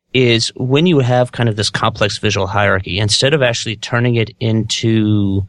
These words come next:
a bunch of directives, 'cause I definitely think there's a place for that, is, you know, is it a component? Are we going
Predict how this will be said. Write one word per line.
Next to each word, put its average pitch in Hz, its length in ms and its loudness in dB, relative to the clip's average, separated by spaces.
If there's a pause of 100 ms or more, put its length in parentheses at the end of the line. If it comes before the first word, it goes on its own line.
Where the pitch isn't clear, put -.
(360)
a 107 80 0
bunch 117 300 0
of 107 100 -4
directives, 101 440 -2
'cause - 100 -8
I 113 80 0
definitely 143 360 0
think 120 240 -2
there's 107 180 -2
a 95 60 -6
place - 320 -4
for - 160 -6
that, 95 200 -4
is, 98 360 -6
you 127 80 -2
know, 110 120 2
is 120 160 0
it 147 80 2
a 139 40 0
component? 113 640 -2 (580)
Are 113 500 4
we 123 200 0
going 120 400 2